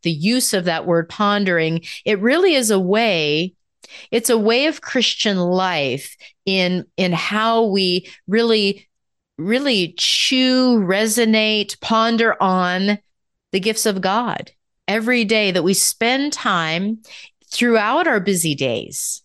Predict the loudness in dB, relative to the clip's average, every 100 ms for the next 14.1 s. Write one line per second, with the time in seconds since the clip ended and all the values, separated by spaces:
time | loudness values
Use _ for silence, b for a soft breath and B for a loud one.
0 | _ _ b _ -2 -2 -2 -4 -2 0
1 | 2 0 0 -2 -8 -12 _ _ _ -4
2 | -2 0 2 4 2 0 -2 0 0 2
3 | 0 -2 _ B B -4 -2 0 2 2
4 | 2 -2 0 -2 0 2 2 0 -2 0
5 | 2 2 0 -2 -4 -2 -2 -2 -4 0
6 | 0 0 -2 0 0 0 0 0 0 0
7 | 0 -2 -2 -4 -2 0 0 2 0 0
8 | 2 2 0 -2 -4 -6 -4 -4 -4 -6
9 | -2 -2 0 -4 -4 -2 0 -2 -2 -4
10 | -2 0 0 0 -4 B B -2 0 2
11 | 2 2 0 0 0 -2 -4 -2 -2 -4
12 | B B _ _ -2 0 -2 0 2 2
13 | 0 -2 -2 -4 b b _ 0 2 2
14 | 0